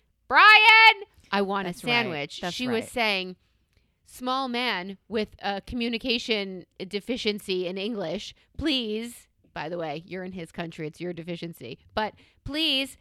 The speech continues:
Speaker 1: a Sammy, please, a, a hoagie, something. Can
Speaker 2: A
Speaker 1: I please? A
Speaker 2: hoagie.
Speaker 1: hoagie.
Speaker 2: We were in,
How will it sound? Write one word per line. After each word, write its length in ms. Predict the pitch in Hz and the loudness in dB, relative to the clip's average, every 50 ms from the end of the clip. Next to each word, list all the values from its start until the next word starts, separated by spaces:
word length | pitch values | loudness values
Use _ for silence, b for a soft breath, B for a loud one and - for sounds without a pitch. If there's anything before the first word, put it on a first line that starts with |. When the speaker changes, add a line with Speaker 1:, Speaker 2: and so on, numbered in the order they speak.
| b b b | b b b
Speaker 1:
a 140 | - 247 240 | -4 -4 -4
Sammy, 540 | - - - 240 254 302 302 254 202 220 - | -4 -8 -8 -4 -4 -2 -2 -2 -4 -6 -8
please, 640 | - - - 220 262 302 302 294 320 330 247 - - _ - | -10 -12 -8 -4 -2 -2 0 0 -2 -2 -4 -8 -16 _ -10
a, 60 | 190 - - - - - | -10 -10 -12 -20 -12 -8
a 120 | - 196 190 | -6 -6 -6
hoagie, 800 | 180 185 208 202 202 202 214 196 208 220 226 233 240 262 262 - | -4 -2 0 0 0 0 0 -2 -6 -8 -8 -8 -10 -12 -12 -16
something. 920 | - - - - 262 262 285 302 311 - 247 214 196 196 208 202 214 233 269 269 | -20 -20 -6 0 2 2 2 0 -2 -4 -4 -4 -4 -4 -4 -6 -6 -8 -10 -6
Can 160 | - 285 214 185 | -6 -4 -4 -2
Speaker 2:
A 40 | |
Speaker 1:
I 40 | 220 | -4
please? 520 | 233 220 196 190 185 190 202 208 214 208 214 - | -4 -4 -4 -4 -2 -2 -2 -4 -6 -8 -10 -12
A 20 | |
Speaker 2:
hoagie. 720 | 247 247 254 269 277 277 233 254 233 208 208 208 214 220 208 | -8 -8 -8 -8 -8 -8 -6 -4 -2 0 0 0 0 -4 -6
Speaker 1:
hoagie. 360 | 185 220 220 226 233 240 254 b b b b b b b b b b b b b b b b _ | -8 -8 -8 -8 -10 -12 -14 b b b b b b b b b b b b b b b b _
Speaker 2:
We 120 | 214 254 294 | -8 -8 -6
were 140 | 262 277 262 | -4 -4 -6
in, 440 | - - 214 196 202 196 190 226 | -4 -4 -4 -4 -4 -4 -8 -12